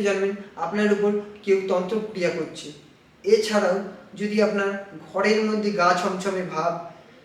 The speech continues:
সবসময় মনে হচ্ছে যে একটা অস্বাভাবিক কিছু লক্ষণ যদি আপনি বুঝতে পারেন, তাহলেও জানবেন আপনার কিন্তু, আপনার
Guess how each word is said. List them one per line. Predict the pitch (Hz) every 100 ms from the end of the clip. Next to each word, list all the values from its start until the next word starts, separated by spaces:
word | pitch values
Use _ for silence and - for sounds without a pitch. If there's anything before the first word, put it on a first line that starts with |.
| -
সবসময় | 208 214 220 208
মনে | 202 196
হচ্ছে | 196 202
যে | 196
একটা | 196 202
অস্বাভাবিক | 185 214 214 208 202
কিছু | - 208 208 - - - 185
লক্ষণ | 196 202 208
যদি | 208 202
আপনি | 196 208 175
বুঝতে | 180 - 202 160
পারেন, | 185 208 - - - - - - -
তাহলেও | 175 214 240 233
জানবেন | 220 208 208 208 - - 156
আপনার | 190 202 214
কিন্তু, | 214 208 262 302 - - - - 175
আপনার | 185 226